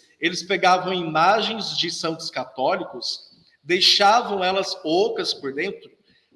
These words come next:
para colocar algum elemento natural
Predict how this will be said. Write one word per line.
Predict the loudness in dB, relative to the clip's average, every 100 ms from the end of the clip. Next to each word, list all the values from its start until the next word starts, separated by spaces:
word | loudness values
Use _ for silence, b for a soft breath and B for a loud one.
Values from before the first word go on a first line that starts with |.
| -2
para | 2 4
colocar | 2 0 0 0 2 4 4 0 -6
algum | 0 0 0 -6 -4
elemento | 0 0 0 -4 -4 -8 -2
natural | -2 -2 -4 0 2 0 B